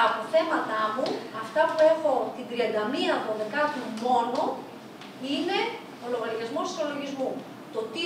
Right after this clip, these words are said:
οφείλω στους προμηθευτές είναι ο λογαριασμός ισολογισμού και το τι κεφάλαια έχουμε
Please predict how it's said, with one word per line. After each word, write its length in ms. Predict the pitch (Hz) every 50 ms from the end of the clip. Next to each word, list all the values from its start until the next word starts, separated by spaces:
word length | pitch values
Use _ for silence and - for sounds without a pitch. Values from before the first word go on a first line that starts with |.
| 330 302 -
οφείλω 440 | - - - 330 330 330 320 262 262 262
στους 120 | - - -
προμηθευτές 580 | 220 208 202 214 202 - - - 254 240 240 240 -
είναι 120 | 240 233 220
ο 40 | 214
λογαριασμός 500 | 202 202 202 196 196 190 196 220 226 226 226
ισολογισμού 600 | - 220 196 185 - - - - - 220 277 - - - - - - - - - - -
και 80 | 277 277 262 262
το 80 | 262 247 240 233 - - - - - -
τι 160 | 339 359 392 415 - - - - -
κεφάλαια 640 | 262 254 254 - 285 311 339 359 392 403 403 403 392 - - 285 339
έχουμε 340 | 370 - - 403 381 381